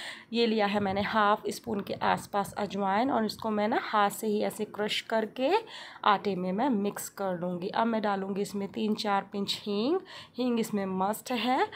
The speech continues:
और अब मैं डालूँगी हाफ स्पून के आसपास नमक। नमक डालते ही मैं इसमें डालूँगी दो स्पून के आसपास वेजिटेबल ऑयल,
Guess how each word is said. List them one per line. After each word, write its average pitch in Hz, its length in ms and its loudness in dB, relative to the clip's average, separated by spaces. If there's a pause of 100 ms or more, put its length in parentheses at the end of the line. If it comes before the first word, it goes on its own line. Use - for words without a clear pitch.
(320)
और 214 160 4
अब 233 160 4
मैं 220 180 2
डालूँगी 196 420 0
हाफ 202 340 2
स्पून 196 340 -4
के 208 120 -4
आसपास 202 640 0
नमक। 170 440 -2 (300)
नमक 254 260 4
डालते 208 380 4
ही 226 100 2
मैं 233 140 2
इसमें 208 280 -2
डालूँगी 190 540 0 (340)
दो 254 280 4
स्पून 226 280 -2
के 208 140 -4
आसपास 196 680 2 (140)
वेजिटेबल 185 600 -2
ऑयल, 190 340 2